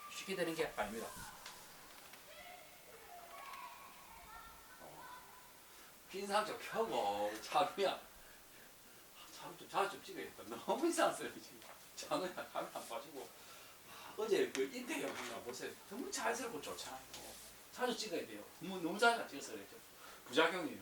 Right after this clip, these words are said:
됐습니까? 일주일에 한 번씩 찍으면 그저 그냥 자연스럽게 나와줘야 돼. 너무 오랜만에 출연해가지고 우리 찬우가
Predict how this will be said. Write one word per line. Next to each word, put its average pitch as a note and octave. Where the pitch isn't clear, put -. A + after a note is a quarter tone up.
됐습니까? G#2
일주일에 A#3
한 -
번씩 G3
찍으면 D#3+
그저 -
그냥 -
자연스럽게 G3+
나와줘야 A2
돼. G2+
너무 D3+
오랜만에 A#3+
출연해가지고 -
우리 G#2
찬우가 A2